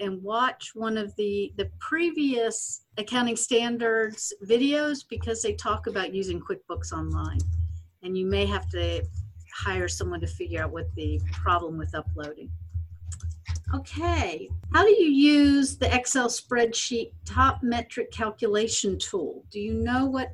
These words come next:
they're talking about in that case? That may be something that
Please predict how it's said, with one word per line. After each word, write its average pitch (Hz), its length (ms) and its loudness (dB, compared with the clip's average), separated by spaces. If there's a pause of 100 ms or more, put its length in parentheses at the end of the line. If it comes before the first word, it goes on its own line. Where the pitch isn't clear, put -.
they're 220 300 -2
talking 226 400 -2
about 220 280 -2
in 214 120 -2
that 208 180 -6
case? - 680 -4 (2500)
That 202 160 -8
may 220 280 2
be 208 140 0
something 190 580 0
that 175 260 -4